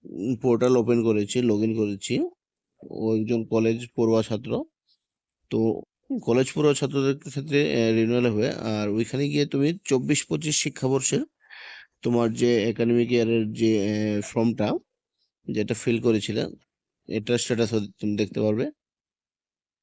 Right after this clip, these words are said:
প্রত্যেক বছরই তোমরা সবাই জানো, উম, যে এনএসপি ন্যাশনাল স্কলারশিপ পোর্টালের যে সার্ভার বা ওয়েবসাইট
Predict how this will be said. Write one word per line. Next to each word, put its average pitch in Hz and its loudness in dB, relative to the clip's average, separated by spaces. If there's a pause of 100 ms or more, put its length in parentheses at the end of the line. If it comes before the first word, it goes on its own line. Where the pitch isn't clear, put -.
(3750)
প্রত্যেক 147 -2
বছরই 147 2
তোমরা 123 2
সবাই 120 2
জানো, 123 0 (580)
উম, - -10 (540)
যে 101 -2
এনএসপি 117 -2
ন্যাশনাল 120 0
স্কলারশিপ 113 -4
পোর্টালের 110 -2
যে 101 -4
সার্ভার 107 -4
বা 104 -2
ওয়েবসাইট 101 -4